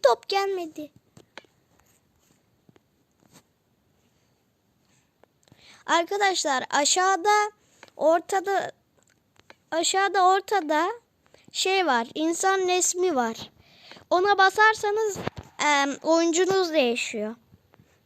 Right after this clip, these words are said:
Kameranın yanında. Göstereyim mi arkadaşlar? Şu yani. Şu arkadaşlar. Bu.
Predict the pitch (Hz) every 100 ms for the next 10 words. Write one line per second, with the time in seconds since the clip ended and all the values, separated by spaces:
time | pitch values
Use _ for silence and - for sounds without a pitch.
0 | _ _ _ _ _ - 349 330 349 339
1 | 330 330 320 294 285 277 247 233 285 269
2 | 269 - 302 302 311 285 247 233 247 269
3 | - - 320 - _ _ _ _ _ _
4 | _ _ _ _ _ _ _ _ - 494
5 | _ _ _ _ - - 330 311 226 214
6 | 226 240 _ _ _ _ _ _ _ _
7 | _ _ _ _ _ _ _ _ _ _
8 | _ _ _ _ _ _ _ _ - _
9 | _ _ - 349 320 285 262 254 247 -
10 | 311 320 330 - - _ _ _ _ _
11 | _ _ _ - - _ _ - - _
12 | _ - _ _ _ - _ 269 320